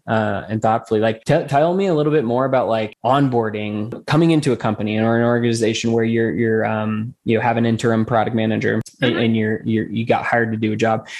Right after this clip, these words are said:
Speaker 1: Is there a certain level of information that, that you and your team need to get going or get started? Is there kind of, like, a debrief or, like, this kind of, uh, "Hey,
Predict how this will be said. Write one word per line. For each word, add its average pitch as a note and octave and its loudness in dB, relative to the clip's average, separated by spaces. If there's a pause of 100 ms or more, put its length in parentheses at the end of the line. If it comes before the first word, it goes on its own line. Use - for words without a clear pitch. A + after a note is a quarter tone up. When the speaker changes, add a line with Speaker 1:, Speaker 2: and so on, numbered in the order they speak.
(140)
Speaker 1:
Is B2+ 4
there G3+ 4
a G3 0
certain E3+ 0
level C3 2
of A#2 -2
information A#2 0 (280)
that, B2+ 0
that A#2+ 2
you B2+ 4
and C3 2
your A2+ 0 (140)
team C3 2 (180)
need B2+ -2
to B2 0
get A#2 0 (240)
going B2+ 2
or A#2 2 (100)
get - -2
started? C3+ 0
Is A2+ 0
there A2+ 2 (120)
kind A#2 2
of, A2+ 0
like, A2 -2
a G#2+ 0
debrief C3 0 (360)
or, B2 4
like, A2+ 0
this A2 0 (120)
kind A#2 2
of, G#2+ 0 (220)
uh, G#2 2
"Hey, A#2 0